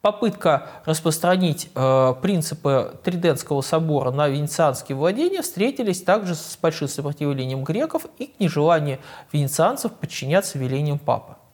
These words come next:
Если греки желали получить священническую хиротонию, они отправлялись на соседний полуостров Пелопоннес или в Константинополь, где их рукополагали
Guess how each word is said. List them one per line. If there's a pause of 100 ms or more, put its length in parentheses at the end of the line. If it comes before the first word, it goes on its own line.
(320)
Если
греки
желали (200)
получить
священническую
хиротонию,
они
отправлялись
на
соседний
полуостров
Пелопоннес
или
в
Константинополь,
где
их
рукополагали